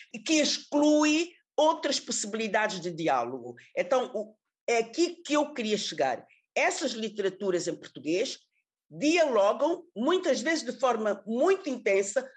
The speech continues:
com outras literaturas, mais com outras literaturas. Eu faço, por exemplo,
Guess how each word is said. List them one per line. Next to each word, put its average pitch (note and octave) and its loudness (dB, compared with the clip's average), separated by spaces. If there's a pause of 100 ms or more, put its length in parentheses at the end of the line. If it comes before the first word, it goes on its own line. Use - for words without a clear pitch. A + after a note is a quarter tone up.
(140)
com D#4 4
outras D#4 2
literaturas, B3 -2 (240)
mais E4+ 2
com C#4 0
outras B3+ 0
literaturas. A3 -6
Eu A#3 -2
faço, C4 -4
por A3+ -6
exemplo, A3 -2